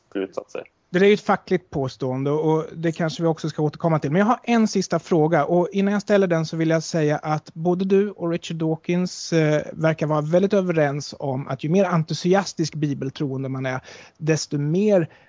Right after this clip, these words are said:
Speaker 2: står man ju faktiskt i konflikt med den vetenskapliga förklaringen till, eh, arternas uppkomst, evolutionsteorin. Och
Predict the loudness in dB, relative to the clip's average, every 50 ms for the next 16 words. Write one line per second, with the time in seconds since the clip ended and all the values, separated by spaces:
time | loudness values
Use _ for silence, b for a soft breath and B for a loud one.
0 | b _ -10 -10 -6 -2 -2 0 2 2 4 4 4 4 2 2 0 -4 -6 -6
1 | -6 -6 -6 -6 -6 -4 -6 -6 -4 -4 -2 -2 -2 -2 -4 -6 -4 -2 -2 -2
2 | 0 0 -2 -2 -4 -6 -6 -4 -4 -6 -4 -4 -6 -6 -6 -6 -8 -6 -4 -4
3 | -4 -4 -4 -6 -6 -8 -8 -6 -6 -4 -4 -4 -6 -10 B B B B B B
4 | B -4 -2 0 0 0 0 -2 -2 -2 -4 -4 -4 -6 -6 -4 -2 -4 -6 -4
5 | _ -4 -4 -2 -4 -6 -6 -6 -6 -6 -6 -6 -6 -6 -6 -6 -6 -6 -4 -4
6 | -4 -6 B B B B B B 2 2 2 2